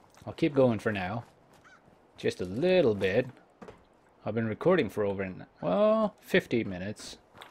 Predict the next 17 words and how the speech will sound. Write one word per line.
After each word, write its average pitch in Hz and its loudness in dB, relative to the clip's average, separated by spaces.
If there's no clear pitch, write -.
Roughly. 117 0
So 190 -2
I 214 2
guess 196 2
I 185 4
can 156 4
carry 127 6
on 113 4
a 117 2
little 117 4
bit. 160 4
Interesting 98 -8
wall. 101 0
It's - -20
just 104 -8
in 92 -6
pieces. 160 0